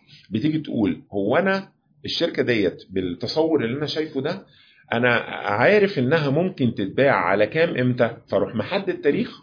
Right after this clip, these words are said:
ومحدد ال-، القيمه بتاعتها هتكون ايه،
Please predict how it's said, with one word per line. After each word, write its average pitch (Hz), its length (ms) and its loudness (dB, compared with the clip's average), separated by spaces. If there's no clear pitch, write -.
ومحدد 175 640 -6
ال-، 110 380 -8
القيمه 151 380 -6
بتاعتها 123 340 0
هتكون 117 220 -6
ايه، 85 180 -8